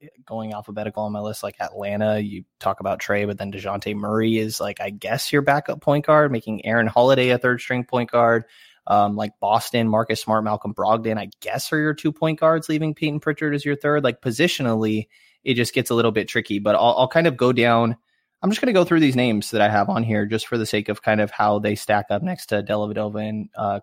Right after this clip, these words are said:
Quinn Cook. So Atlanta, I have Aaron Holiday. Boston, I have Peyton Pritchard.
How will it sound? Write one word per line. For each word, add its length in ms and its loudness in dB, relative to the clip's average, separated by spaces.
Quinn 200 -6
Cook. 260 -6
So 300 0
Atlanta, 280 2
I 120 4
have 100 2
Aaron 220 2
Holiday. 440 2
Boston, 440 2
I 80 -2
have 100 -4
Peyton 220 -8
Pritchard. 520 0